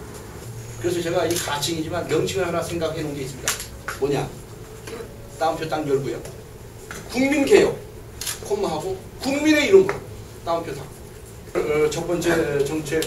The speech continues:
콘서트를 맞이해서, 어, 제가, 어, 이 선거 문화부터 또 고치는 어, 매니페스토, 어, 정책 중심 선거를 하자고, 어, 출마를 한 사람이기 때문에 우선 선거 계획에 관한 말씀을 드리고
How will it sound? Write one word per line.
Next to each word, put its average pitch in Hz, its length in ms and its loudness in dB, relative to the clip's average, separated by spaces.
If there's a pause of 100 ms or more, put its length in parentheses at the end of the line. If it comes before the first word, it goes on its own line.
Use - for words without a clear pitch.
(120)
콘서트를 143 1080 -2
맞이해서, 131 500 -4 (1000)
어, 123 420 -2
제가, 165 480 6
어, 139 540 0
이 151 180 -4
선거 233 280 6
문화부터 226 500 8
또 202 180 10
고치는 180 420 2 (280)
어, 143 140 -2
매니페스토, 180 480 8
어, 123 400 -4
정책 170 380 -2
중심 151 280 -6
선거를 139 400 -4
하자고, 139 500 2 (320)
어, 120 180 -6
출마를 151 300 0
한 139 160 -4
사람이기 135 540 -4
때문에 - 460 2 (640)
우선 170 280 0 (200)
선거 160 300 -2
계획에 139 360 2
관한 170 240 2
말씀을 143 320 -2
드리고 - 180 -4